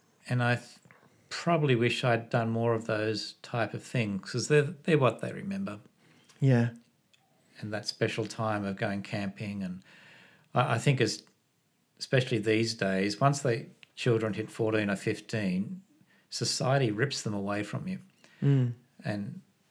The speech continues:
Speaker 1: church rips them away from you.
Speaker 2: Right.
Speaker 1: And I think that's probably one, I, I don't know how you stop that, uh, but, but spending really quality time. In, your children are given to you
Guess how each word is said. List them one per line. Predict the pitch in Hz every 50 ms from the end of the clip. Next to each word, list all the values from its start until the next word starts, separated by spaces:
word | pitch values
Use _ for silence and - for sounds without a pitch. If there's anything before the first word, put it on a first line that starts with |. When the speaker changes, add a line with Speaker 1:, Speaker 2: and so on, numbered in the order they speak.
| _ _ _
Speaker 1:
church | - - - 123 107 - - -
rips | 110 104 95 - -
them | 92 92
away | 92 92 92 92
from | 92 - - 101 95
you. | 90 90 - - - - _ -
Speaker 2:
Right. | 131 135 135 135 135 131 127 - - - _ _ _ _ -
Speaker 1:
And | 107 101 98
I | 98 98 98
think | - - 143 120 110 -
that's | 117 113 - -
probably | - - - - 113 - 110 101
one, | 98 101 98 95 95 98 98 127 - - _ _ _ _ _ _ - _ _ _ _ _ _ _ _ _ _ _ _ _ _ _ _ _ _ -
I, | - - - -
I | 123
don't | 120 113 107
know | 101 95
how | 98 98
you | 92 92
stop | 95 - - - 120 117 - -
that, | 98 98 117 127 - - - _ _ - - _ _ - - - -
uh, | 104 98 95 95 95 95
but, | - 110 101 - - -
but | - - -
spending | - - - 139 131 123 110 110 117
really | 117 120 117 110 107
quality | 107 - - 117 110 107 110 104 104 98
time. | 101 - - 107 101 98 98 98 98 98 98 101 - - -
In, | - 110 104 - - - - - - -
your | - 127
children | 127 - - 185 175 180 185 175 151 131
are | 120
given | - - 147 151 143 156 143 -
to | - 131
you | 117 110 110 110 107